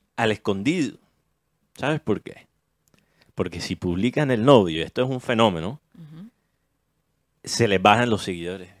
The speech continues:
Speaker 1: en Instagram.
Speaker 2: Total.
Speaker 1: Hay mujeres, hay influencers que le tienen terror al que el público, al que sus seguidores conozcan que tengan novio. Y si se filtra la noticia,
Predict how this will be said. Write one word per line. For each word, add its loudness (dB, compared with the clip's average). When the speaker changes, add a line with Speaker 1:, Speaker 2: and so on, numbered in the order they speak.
Speaker 1:
en -16
Instagram. -20
Speaker 2:
Total. -16
Speaker 1:
Hay 4
mujeres, 2
hay 0
influencers 0
que -10
le -8
tienen -6
terror 10
al -2
que 0
el 2
público, 4
al -2
que -6
sus -8
seguidores 2
conozcan 6
que 0
tengan 0
novio. -2
Y -2
si 2
se 2
filtra 6
la 6
noticia, 0